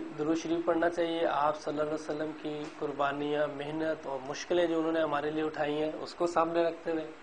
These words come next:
اور استغفار کرنا چاہیے۔ حدیث شریف میں آتا ہے کہ سب سے افضل دعا جو ہے استغفار ہے۔ تو یہ تینوں تسبیحات ہمیں صبح شام یکسوئی کے ساتھ کرنے چاہیے۔ یہ سب کی کوشش کریں گے نا ہم انشاءاللہ۔ کس طرح بھائی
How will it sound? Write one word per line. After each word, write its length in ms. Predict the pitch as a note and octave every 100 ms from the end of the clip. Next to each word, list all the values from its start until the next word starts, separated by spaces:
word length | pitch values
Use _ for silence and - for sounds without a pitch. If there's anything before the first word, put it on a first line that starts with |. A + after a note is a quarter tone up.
| - - - - - -
اور 140 | C#3+
استغفار 640 | C3+ D#3+ - F3 - E3+ F3
کرنا 320 | F3 E3 E3+
چاہیے۔ 380 | E3+ F3 E3+ F3
حدیث 340 | - F3 F3+
شریف 220 | F3+ F#3
میں 80 | F3+
آتا 240 | E3 E3+
ہے 40 | E3+
کہ 100 | E3+
سب 300 | - F#3 F3+
سے 160 | -
افضل 480 | E3+ E3 D3 F3 F3
دعا 240 | D#3 D3+ D3+
جو 220 | D3+ D#3
ہے 100 | F3 C3+
استغفار 520 | - - B2+ - A#2 A2+
ہے۔ 60 | - - - - - - - -
تو 60 | D#3
یہ 120 | D#3+ E3+
تینوں 280 | G3+ A3 A3+
تسبیحات 720 | G#3+ F3 D#3 E3 E3 E3 D#3
ہمیں 240 | D3+ D#3
صبح 280 | D#3 D3 D#3
شام 400 | D#3+ D3+ D3+ D3
یکسوئی 340 | C3+ - F3+
کے 120 | E3 E3
ساتھ 300 | D#3 C#3+ -
کرنے 220 | B2 B2 -
چاہیے۔ 220 | B2 C3 - - - - - -
یہ 80 | D3
سب 180 | C#3+ F3
کی 100 | F3
کوشش 220 | E3+ F3 F3+
کریں 220 | F3 F#3+
گے 60 | A#3+
نا 80 | A3+
ہم 60 |
انشاءاللہ۔ 380 | F#3+ E3 D3 C3+ C3+ - - - C#3 C3 - - - - - - - - -
کس 160 | F3 -
طرح 180 | F#3
بھائی 360 | F3 E3+ E3+ E3+